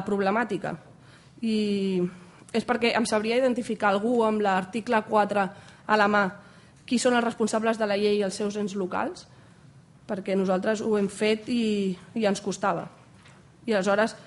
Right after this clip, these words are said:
proposo que ara, abans de que l'Elisenda es resolgui més dubtes de responsables, que fem un exercici conjunt i que llegim detingudament l'article quatre, que està aquí en el, a la presentació, no sé si el veieu bé, i,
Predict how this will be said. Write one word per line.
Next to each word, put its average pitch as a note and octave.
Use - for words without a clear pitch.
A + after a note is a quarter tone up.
proposo A#3
que A#3+
ara, A#3+
abans G#3
de A3+
que A3
l'Elisenda A3
es G#3+
resolgui G#3+
més G#3+
dubtes A3+
de G#3+
responsables, A#3
que A3+
fem A3+
un B3
exercici A#3+
conjunt C4+
i A#3+
que A3+
llegim B3+
detingudament B3
l'article A3+
quatre, C4
que G#3
està G#3
aquí G#3
en F#3+
el, F3+
a G#3+
la G3
presentació, G#3
no B3+
sé A3+
si A3+
el A3
veieu G#3+
bé, C#4+
i, A3